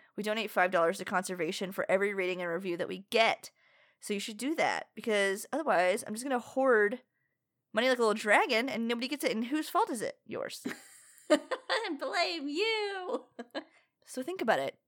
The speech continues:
Speaker 1: Take a moment out of your day and rate and review Keeper Chat Podcast. I think that's all I have.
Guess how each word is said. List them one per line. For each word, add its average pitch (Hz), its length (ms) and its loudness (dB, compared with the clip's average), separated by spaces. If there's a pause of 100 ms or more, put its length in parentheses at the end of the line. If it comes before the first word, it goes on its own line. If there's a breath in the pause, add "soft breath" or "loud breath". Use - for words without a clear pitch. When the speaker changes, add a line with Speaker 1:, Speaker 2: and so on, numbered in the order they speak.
(240)
Speaker 1:
Take 254 160 -6
a 294 80 0
moment 254 380 2
out 214 100 2
of 220 80 -2
your 220 140 0
day 190 320 6
and 170 100 -6
rate 208 320 0
and 220 100 -4
review 180 480 -2
Keeper 190 300 -10
Chat - 400 -2
Podcast. - 840 -4 (2000)
I 220 60 -4
think 269 180 -6
that's 427 160 -2
all 269 140 6
I 220 80 6
have. 180 440 4